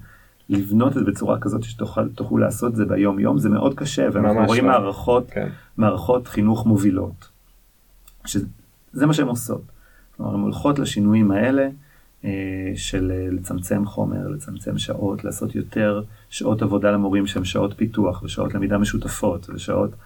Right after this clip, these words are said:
Speaker 1: הערכה, אה, כדי שהם יוכלו להיות מאוד מקצועיים בתחומם, ואז גם אפשר לתת להם הרבה יותר אוטונומיה. גם אישית,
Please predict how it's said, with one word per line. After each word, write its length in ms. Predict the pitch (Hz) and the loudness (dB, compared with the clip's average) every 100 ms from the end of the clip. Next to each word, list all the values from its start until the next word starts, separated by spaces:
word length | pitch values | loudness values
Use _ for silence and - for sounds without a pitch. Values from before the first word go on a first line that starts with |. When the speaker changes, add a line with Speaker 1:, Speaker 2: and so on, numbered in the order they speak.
| - - _ _ - | -20 -20 _ _ -4
Speaker 1:
הערכה, 580 | 107 107 104 - 123 101 - - - _ _ | 0 2 2 0 0 0 -2 -14 -20 _ _
אה, 60 | 98 98 95 92 90 | -10 -6 -6 -6 -6
כדי 220 | 92 101 | -4 -4
שהם 140 | 147 104 | -2 -4
יוכלו 200 | 92 107 | -2 0
להיות 180 | 110 107 | 0 0
מאוד 140 | 110 | 0
מקצועיים 560 | 117 - 107 107 107 110 147 | 0 0 2 2 2 0 -2
בתחומם, 460 | 107 - 120 147 107 | -4 0 2 2 2
ואז 240 | 95 110 | 0 -2
גם 100 | 110 | 0
אפשר 200 | 107 107 | -2 -2
לתת 140 | 104 107 | 0 2
להם 120 | 104 | 2
הרבה 180 | 101 107 | 0 -2
יותר 300 | 107 110 104 - - | 0 -2 -2 -10 -10
אוטונומיה. 540 | 110 107 110 127 101 92 - - _ | -6 -2 0 0 -2 -4 -12 -20 _
גם 220 | 98 98 104 | -2 -2 -2
אישית, 320 | 107 - 110 | -4 -2 -2